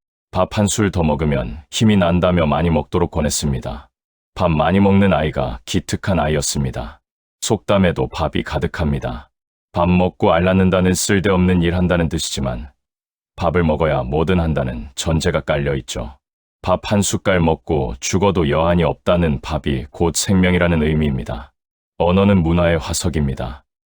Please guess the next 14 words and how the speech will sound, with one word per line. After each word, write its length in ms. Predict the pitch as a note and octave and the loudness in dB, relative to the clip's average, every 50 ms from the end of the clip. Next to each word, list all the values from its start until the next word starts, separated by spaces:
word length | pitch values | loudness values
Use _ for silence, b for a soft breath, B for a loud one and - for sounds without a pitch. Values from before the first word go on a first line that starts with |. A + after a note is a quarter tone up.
| _ - | _ -8
조선시대 560 | - - G2+ F2+ A2 G#2 F#2+ - - - G#2 | -2 -2 0 2 2 2 2 0 0 0 0
사람들의 500 | G2 - - G#2 G2+ G2 F#2+ F2+ F2 E2 | 0 0 0 0 2 2 2 2 2 2
말 200 | C#2+ D2+ D#2 D#2+ | 2 2 0 0
속에 400 | - - - E2 C#2 D#2 B1+ C2 | -2 -2 -4 -2 0 0 -2 -2
밥이 320 | - - - D#2+ C#2+ F2+ E2+ | -4 -4 -4 -4 -2 0 0
이렇게 360 | D#2 D#2+ E2+ E2+ - - F#2+ | 0 0 0 -2 -2 -2 0
많이 280 | E2+ - D#2+ F2 F#2 | 0 2 2 2 2
남아있다는 600 | F2+ F2 E2+ E2+ F2 E2+ D#2+ - - D#2 C#2+ C#2 | 2 2 2 2 2 0 0 -2 -2 -2 -2 -2
건 280 | B1+ B1 B1 A#1 C#2+ - _ _ _ _ _ _ _ _ _ _ _ _ - | -4 -6 -8 -8 -10 -14 _ _ _ _ _ _ _ _ _ _ _ _ -6
그만큼 640 | - G2 E2+ E2+ E2+ D#2+ - - F#2+ D#2 C#2+ B1 - - _ _ _ | -2 0 2 2 0 0 -2 -2 -2 -2 -2 -2 -6 -10 _ _ _
밥이 320 | - - D#2+ D2 - - D2 | -8 -6 -6 -4 -2 -4 -4
삶의 420 | - - - F2 E2+ E2+ F2 F2 | -4 -2 -2 0 2 2 2 0
전부였다는 680 | - - F2+ E2+ E2+ D#2+ F#2 F2 - - F#2 F2+ F2+ E2+ | 0 0 0 0 2 2 2 0 0 0 0 2 2 0
증거입니다. 760 | - - E2+ D#2+ D2+ D#2+ D2 C#2 B1 A#1+ A#1+ A#1 A#1+ - _ | 0 0 -2 0 0 0 0 -2 -4 -6 -8 -10 -12 -12 _